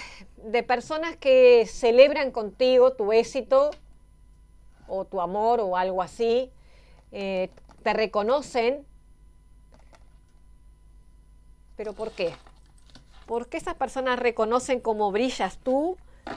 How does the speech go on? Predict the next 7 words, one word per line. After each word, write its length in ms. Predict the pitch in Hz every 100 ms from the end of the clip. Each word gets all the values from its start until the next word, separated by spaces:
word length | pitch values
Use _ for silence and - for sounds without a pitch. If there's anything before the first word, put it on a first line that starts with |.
| - - - - - -
Te 80 | -
reconocen 640 | 220 233 247 277 339 392 285
tus 200 | 269 294
éxitos. 680 | 294 - 185 175 170 160 - - - - - - - - - - - - - - - -
¿Y 60 | -
qué 140 | -
pasa? 460 | 262 208 175 180